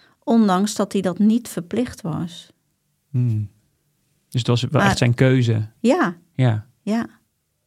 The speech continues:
Speaker 1: Ja, dat maakt het gewoon ook zo moeilijk.
Speaker 2: Ja.
Speaker 1: Dat hij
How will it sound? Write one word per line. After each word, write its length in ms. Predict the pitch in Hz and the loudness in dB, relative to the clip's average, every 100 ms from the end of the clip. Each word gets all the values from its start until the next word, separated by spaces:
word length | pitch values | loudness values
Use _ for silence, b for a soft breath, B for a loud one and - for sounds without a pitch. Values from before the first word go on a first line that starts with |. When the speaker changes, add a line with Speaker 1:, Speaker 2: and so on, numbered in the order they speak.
| _ _ _ _ _ _ _ _ | _ _ _ _ _ _ _ _
Speaker 1:
Ja, 200 | 220 214 | 0 2
dat 260 | 247 262 | 2 2
maakt 280 | 240 226 226 | 2 0 -2
het 140 | 214 | -8
gewoon 300 | - 208 202 | -4 -2 0
ook 180 | 196 190 | 0 -2
zo 160 | - 180 | -2 -2
moeilijk. 640 | 208 349 277 156 - - _ - | 0 0 0 -2 -6 -14 _ -2
Speaker 2:
Ja. 280 | 131 110 107 _ | 0 0 -4 _
Speaker 1:
Dat 200 | - 185 | -8 -2
hij 480 | 214 202 196 202 | 0 0 0 0